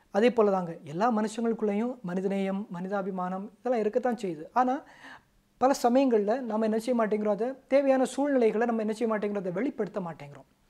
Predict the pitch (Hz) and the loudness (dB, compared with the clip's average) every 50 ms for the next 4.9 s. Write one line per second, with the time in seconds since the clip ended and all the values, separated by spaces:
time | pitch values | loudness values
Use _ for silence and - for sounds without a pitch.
0 | _ _ _ _ _ _ _ _ _ _ - 202 202 202 202 202 190 196 220 247 | _ _ _ _ _ _ _ _ _ _ 0 0 0 0 0 0 0 2 2 2
1 | 247 226 - 226 226 - 233 220 - 226 220 214 - 226 220 214 233 226 208 202 | 0 4 4 4 4 4 2 -2 0 0 0 2 4 4 4 4 4 2 2 2
2 | 196 214 208 196 220 226 - - 226 220 254 254 247 240 214 - 185 180 185 165 | 2 2 2 2 0 -4 0 -2 -2 0 2 2 2 2 0 -2 -4 -6 -6 -6
3 | 143 - _ _ _ _ _ _ - _ _ _ _ _ _ _ 190 196 190 202 | -8 -14 _ _ _ _ _ _ -20 _ _ _ _ _ _ _ -2 6 8 8
4 | 196 185 196 202 226 - 247 233 - 220 220 214 214 196 202 202 226 | 8 8 6 4 4 2 0 0 4 6 6 6 6 2 -2 -6 -6